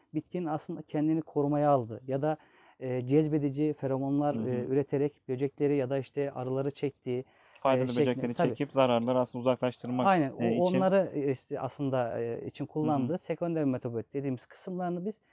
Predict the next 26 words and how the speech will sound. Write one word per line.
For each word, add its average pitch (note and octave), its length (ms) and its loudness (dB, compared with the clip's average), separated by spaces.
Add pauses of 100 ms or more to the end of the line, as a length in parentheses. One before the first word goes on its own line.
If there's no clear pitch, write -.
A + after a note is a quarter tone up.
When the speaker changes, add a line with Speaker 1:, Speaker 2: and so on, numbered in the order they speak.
(400)
Speaker 1:
e, C3+ 420 0
uygun E3 480 0
zamanda, C#3 640 0
uygun D#3+ 420 -2
bir C3+ 160 0
biçimde, A#2+ 460 -6 (100)
uygun, C#3+ 480 0
e, A#2 40 -8
saatlerde G#2+ 680 -4
hatta G#2+ 320 -12
öyle A#2 180 -6
söyleyeyim, A2+ 400 -6 (460)
Speaker 2:
Hı C#3+ 60 -8
hı. C3 40 -2
Speaker 1:
e, B2 300 -2
hasat E3+ 360 -4
edildiği E3+ 420 -2
zaman C#3+ 360 -4
onlar E3 320 -2
bizim E3+ 220 -6 (280)
şifa F3 440 -2
kaynağımız C#3 540 -2
oluyor. - 220 -18 (400)
Speaker 2:
Evet. G#2 240 -6
Speaker 1:
O D#3+ 120 -4
şekilde. - 360 -14